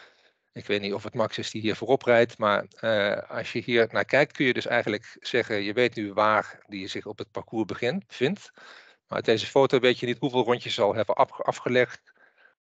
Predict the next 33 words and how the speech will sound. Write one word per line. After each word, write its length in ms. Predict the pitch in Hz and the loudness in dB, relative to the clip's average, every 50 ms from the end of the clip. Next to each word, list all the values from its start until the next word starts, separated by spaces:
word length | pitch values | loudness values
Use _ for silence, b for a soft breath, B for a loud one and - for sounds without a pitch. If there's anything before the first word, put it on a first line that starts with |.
| _ _ _ | _ _ _
Of 240 | - 107 - - _ | -8 -8 -8 -8 _
hij 260 | - 104 104 107 110 | 0 2 4 4 2
hier 260 | 110 123 123 117 110 | 2 0 0 0 2
de 100 | 107 110 | 2 4
laatste, 640 | 110 113 117 117 123 - - - - 113 110 101 107 | 6 6 6 6 4 2 -2 -6 -6 -4 -4 -4 -4
eh, 280 | - 127 110 107 104 104 | -4 -6 -6 -6 -6 -4
wagen 340 | 110 110 107 107 101 - 101 | -2 -2 0 -2 -2 -4 -8
is 140 | 107 107 - | -8 -8 -10
en 80 | 104 | -10
ingehaald 460 | 110 123 135 - 117 104 110 110 107 | -10 -10 -8 -6 -2 -2 0 -2 -2
wordt 240 | - 107 104 107 98 | -4 -8 -8 -8 -6
door 120 | 110 104 92 | -6 -6 -4
de 80 | 107 | 0
rest. 360 | 110 123 139 139 - - - | 2 2 2 0 -2 -6 -12
Eh, 560 | - - - 113 110 107 104 101 98 101 104 98 95 _ | -16 -14 -10 -6 -4 -4 -2 -2 -4 -4 -6 -8 -10 _
hè, 200 | - - 127 131 | -12 -10 -8 -8
dat 160 | - 120 - | -8 -8 -2
weet 180 | - 123 113 107 | 0 0 0 2
je 60 | - | 0
allemaal 260 | 113 107 95 104 98 | -2 -2 -2 -2 -2
niet. 200 | 101 143 180 - | 0 -2 -2 -2
Je 60 | - | -2
weet 140 | 123 120 113 | -2 0 0
alleen 380 | 113 110 117 120 120 123 127 - B B B B B _ | 2 4 4 4 2 0 -6 -12 B B B B B _
dat 140 | - 110 - | -20 -10 -10
hij 80 | - | -10
op 60 | - | -2
dit 140 | - 131 - | -2 -2 -2
moment 340 | - 107 104 110 104 101 - | 0 0 0 0 0 0 -2
op 120 | - - | -8 -2
deze 300 | - 113 104 104 - 117 | 2 2 2 2 2 0
locatie 520 | 101 101 95 - 131 113 110 - - - - | -2 -2 0 2 2 2 2 2 0 -4 -6
is. 280 | - - - - - | -8 -10 -12 -12 -12